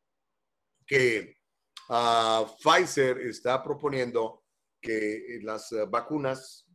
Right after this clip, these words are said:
que ahora las quieren dar tomadas para con la cosa esta del covid, tengan un, un chip que te rastree y que sepas si te la tomaste o no te la tomaste?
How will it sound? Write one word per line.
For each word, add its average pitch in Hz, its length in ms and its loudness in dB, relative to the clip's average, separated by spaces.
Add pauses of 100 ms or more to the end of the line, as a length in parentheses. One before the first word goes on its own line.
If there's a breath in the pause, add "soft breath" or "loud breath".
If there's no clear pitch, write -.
(100)
que 113 100 -14
ahora 120 220 2
las 110 160 -2
quieren 117 240 -10
dar 113 220 -2
tomadas 113 680 -4 (240)
para 98 320 -8
con 104 200 -12 (200)
la 104 220 -14
cosa - 220 -6
esta - 160 -2
del 107 140 0
covid, 131 280 0 (580 soft breath)
tengan 160 320 4
un, 175 220 2
un 165 360 -4
chip - 360 -6
que 143 120 -6
te 139 120 -2
rastree 143 720 -2 (400)
y 113 100 -12
que 135 140 -4
sepas 151 320 0
si - 100 -16
te - 80 -4
la 113 140 -2
tomaste 127 380 -2
o - 20 -4
no 127 100 -6
te 127 120 -10
la 107 100 -6
tomaste? 139 540 -14